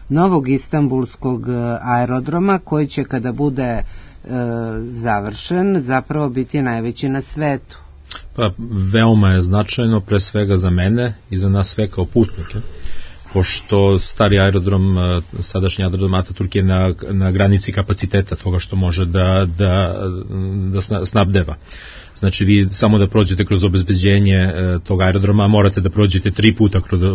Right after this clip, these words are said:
Speaker 2: kroz obezbeđenje, vama treba skoro sat i po, dva.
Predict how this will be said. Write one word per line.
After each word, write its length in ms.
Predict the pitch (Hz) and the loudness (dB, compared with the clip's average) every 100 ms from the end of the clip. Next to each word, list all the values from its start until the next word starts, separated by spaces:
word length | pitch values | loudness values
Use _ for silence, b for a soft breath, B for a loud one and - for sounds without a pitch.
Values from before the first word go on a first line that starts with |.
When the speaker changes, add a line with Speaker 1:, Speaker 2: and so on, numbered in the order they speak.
| 87 | 0
Speaker 2:
kroz 140 | 90 | 0
obezbeđenje, 580 | 92 92 90 85 92 101 | 0 0 0 0 2 2
vama 220 | 98 95 | 4 2
treba 320 | 92 92 92 | 2 0 0
skoro 400 | 95 - 92 95 | -2 -2 0 0
sat 400 | 90 - 92 - | -2 -2 -2 -2
i 60 | 85 | -6
po, 180 | - 92 | -4 -4
dva. 260 | 92 85 | -2 -2